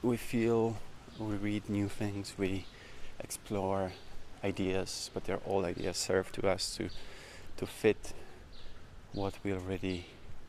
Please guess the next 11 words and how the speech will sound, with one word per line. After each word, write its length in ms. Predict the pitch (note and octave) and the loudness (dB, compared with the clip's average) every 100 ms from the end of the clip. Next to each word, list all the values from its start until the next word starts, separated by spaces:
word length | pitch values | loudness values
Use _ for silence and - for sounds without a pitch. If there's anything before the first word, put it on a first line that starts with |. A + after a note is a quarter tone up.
| - - - | -10 -8 -2
are 140 | F#2+ | 2
into. 400 | F#2+ F#2+ F#2 F2+ - - - - - - - - - - - - - - - | 2 2 0 -2 -4 -8 -8 -10 -16 -12 -8 -6 -8 -12 -14 -10 -6 -6 -6
And 100 | G2+ | -4
the 60 | F#2+ | 4
algorithms 600 | G2+ G2+ G2+ F#2+ F#2+ - | 4 6 4 2 2 4
are 300 | F#2+ F#2 F2+ - - - - - - - - | 6 6 4 -2 -12 -8 -8 -8 -10 -12 -6
serving 440 | - G#2+ G#2 G2 | 0 2 4 0
us 360 | F2 - - - - - - - - - - - - - - - - - - - - - - - - - - - - - - - - - - - - - - - - - - | -2 -6 -6 -8 -12 -14 -10 -8 -6 -8 -14 -12 -8 -6 -8 -14 -16 -12 -8 -6 -8 -10 -12 -8 -6 -6 -8 -10 -10 -8 -8 -10 -10 -8 -8 -8 -6 -8 -8 -8 -8 -4 8
arguments 540 | A2 A#2+ A#2+ G#2 G2+ - | 10 10 8 4 2 -2
to, 200 | G2+ F#2 | -2 -2
to 220 | - G2+ | -2 -6